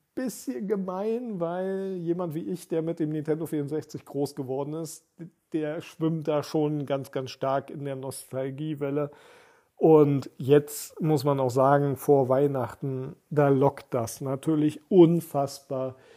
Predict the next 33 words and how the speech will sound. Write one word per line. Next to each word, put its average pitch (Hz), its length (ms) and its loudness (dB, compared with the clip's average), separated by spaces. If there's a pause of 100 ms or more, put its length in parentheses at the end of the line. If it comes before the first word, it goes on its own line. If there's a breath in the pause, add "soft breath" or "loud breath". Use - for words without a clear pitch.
(200 soft breath)
diese 147 260 2
Weihnachtszeit 135 640 0
noch 123 140 -6
mal 131 200 -4
mit 131 200 -2
den 131 420 -2 (220)
nostalgischen 143 1000 0
Nintendo 131 360 -2
vierundsechzig 123 720 -4
Spielen 123 560 -4 (460 soft breath)
zu - 180 -4
füllen, 165 640 8
die 139 160 -2
Zeit, 147 440 2
äh, 156 220 4
da 135 160 2
drin 139 320 0
zu 139 160 -8
versenken 139 640 -2
und 131 200 -4
sich 131 160 -2
dann 131 160 0
noch 123 120 -2
mal 127 120 0
das 123 180 0
ein 127 240 -4
oder 123 200 -4
andere 127 260 -4
Spiel 135 500 2 (320 loud breath)
aus 143 320 4
der 143 100 4
Kindheit 127 460 -4
anzuschauen. 156 800 4